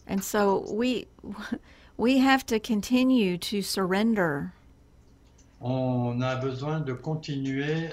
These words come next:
Speaker 2: à se soumettre.
Speaker 1: And to keep that prophetic mantle just girding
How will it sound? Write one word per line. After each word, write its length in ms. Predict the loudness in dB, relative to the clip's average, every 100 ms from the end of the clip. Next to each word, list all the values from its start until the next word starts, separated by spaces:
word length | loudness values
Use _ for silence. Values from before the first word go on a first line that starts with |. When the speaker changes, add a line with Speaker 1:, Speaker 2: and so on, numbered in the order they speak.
| -8
Speaker 2:
à 180 | -8 -8
se 300 | -8 -6 -6
soumettre. 680 | -8 -8 -4 -4 -6 -10 -20 -20 -20 -14 -6
Speaker 1:
And 260 | -4 -2 -4
to 100 | -8
keep 320 | -4 -4 0
that 300 | 2 4 0 -6
prophetic 640 | -6 -6 0 0 2 0 -4 -20 -20 -20 -20 -20 -20 -8
mantle 880 | -2 0 2 2 2 2 0 0 -4 -10 -20 -20 -20 _ _ -20 -20 -16 -6
just 400 | -6 -6 -6 4
girding 680 | 8 8 8 6 4 0